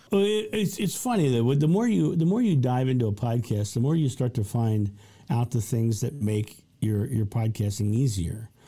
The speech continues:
right? The more you dive into anything that you, that, that you, that you have passion for, you, you, your mind starts going down rabbit holes of studying it. And when you start to study it, you start to, for instance, like I, I'm, I'm on, are you on a Mac or a P C?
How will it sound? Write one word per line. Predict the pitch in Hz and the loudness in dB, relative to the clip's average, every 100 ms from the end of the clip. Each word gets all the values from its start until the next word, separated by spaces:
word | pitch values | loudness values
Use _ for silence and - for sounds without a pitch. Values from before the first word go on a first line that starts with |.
| - - | -20 -6
right? | 113 120 123 - | -2 -2 -4 -2
The | 147 | 2
more | 208 | 4
you | 254 | 4
dive | 151 123 | 4 4
into | 127 120 | 2 2
anything | 120 143 165 143 | 2 0 0 0
that | 120 | 0
you, | 120 120 117 | 0 0 0
that, | 202 170 | -2 -2
that | 113 | 0
you, | 113 120 117 113 101 - _ - - - | 2 2 4 2 0 -6 _ -20 -10 -4
that | 123 | 0
you | 127 123 117 139 - _ - | 2 2 2 -2 -6 _ -8
have | 107 113 - | -4 -2 -2
passion | 185 202 196 110 | -2 -2 0 -2
for, | - 107 101 92 - - - - _ | 0 -2 0 -2 -8 -20 -20 -20 _
you, | 135 | 0
you, | 165 143 | 2 2
your | 170 143 | 4 4
mind | 139 185 233 208 | 4 2 2 0
starts | - 147 - | 0 -2 0
going | 139 135 | 0 2
down | 123 110 107 | 2 2 0
rabbit | 107 127 | 0 0
holes | 107 113 104 | 0 0 0
of | 98 | -2
studying | 92 - 156 139 92 76 | -2 -2 0 2 0 -2
it. | - - - | -6 -10 -4
And | 123 | 0
when | 127 | 2
you | 139 127 | 2 2
start | 143 | 0
to | 135 | -2
study | 120 175 135 | -2 0 0
it, | 120 | 0
you | 120 | 0
start | 107 117 | -2 -2
to, | 117 104 - | -2 -4 -10
for | - 160 | -4 0
instance, | 156 143 101 101 | 0 0 -2 0
like | 110 | 0
I, | 123 147 | 0 -2
I'm, | 160 147 156 - | -2 0 0 -2
I'm | 143 180 | -2 0
on, | 175 | 0
are | 139 | 2
you | 160 | 2
on | 165 | 4
a | |
Mac | 135 151 160 | 2 2 0
or | 139 123 | 0 0
a | 127 | -2
P | 107 123 | -2 -2
C? | 117 104 92 110 | -2 -2 -4 -8